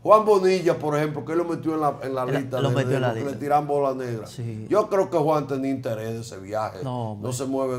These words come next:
Speaker 1: en eso. Y otra cosa, yo creo que si mi amigo Jaime Tomás se propone que lo pongan en la lista, lo logra.
Speaker 2: Lo logra.
Speaker 1: Creo yo, tú ves. Cre-, creo yo, pero dice Derby que le tiraron bola negra.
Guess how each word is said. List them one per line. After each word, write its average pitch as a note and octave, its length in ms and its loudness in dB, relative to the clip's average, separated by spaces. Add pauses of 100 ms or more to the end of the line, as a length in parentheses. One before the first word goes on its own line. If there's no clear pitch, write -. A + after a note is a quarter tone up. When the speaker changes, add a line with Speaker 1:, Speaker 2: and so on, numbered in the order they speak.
Speaker 1:
en - 80 -
eso. A#2+ 180 -8 (260)
Y D#3 140 2
otra F3+ 360 2
cosa, C#3 380 -6 (560)
yo G3 240 0
creo G#3+ 300 2
que F#3+ 100 0
si E3+ 220 -4
mi E3 120 -4
amigo E3 500 2
Jaime E3 280 2
Tomás B2+ 460 -4
se B2+ 120 -6
propone D#3+ 680 -2
que D3+ 120 -6
lo B2+ 160 -4
pongan C#3+ 320 -2
en C3 100 -4
la B2 120 -2
lista, A2+ 320 -6
lo A2+ 160 -6
logra. G2+ 480 -8 (120)
Speaker 2:
Lo D3 140 -2
logra. A#2 480 -8 (680)
Speaker 1:
Creo C3+ 320 2
yo, C#3+ 360 4
tú A2+ 200 -8
ves. E2 160 -12 (1200)
Cre-, D#3+ 240 4 (460)
creo C#3 300 0
yo, E3+ 200 0
pero D3+ 200 -2
dice F3 280 2
Derby C#3+ 440 4
que - 160 -8
le B2+ 120 -6
tiraron C3+ 500 0
bola D3+ 280 0
negra. B2 460 -8